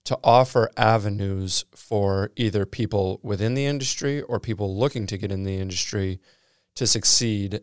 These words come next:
as best as possible. Would you say that's an accurate description?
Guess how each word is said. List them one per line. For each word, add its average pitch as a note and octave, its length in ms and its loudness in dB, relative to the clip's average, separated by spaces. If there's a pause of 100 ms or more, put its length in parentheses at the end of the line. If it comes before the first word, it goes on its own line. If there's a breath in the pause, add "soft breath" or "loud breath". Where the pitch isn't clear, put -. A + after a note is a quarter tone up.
(120)
as G2 260 2
best G2+ 340 0
as F#2 100 -6
possible. G2 680 -6
Would G#2+ 120 -14
you A2+ 60 -4
say B2 200 2
that's A#2 200 -2
an A#2 60 -4
accurate A#2 340 -4
description? C#3 500 -6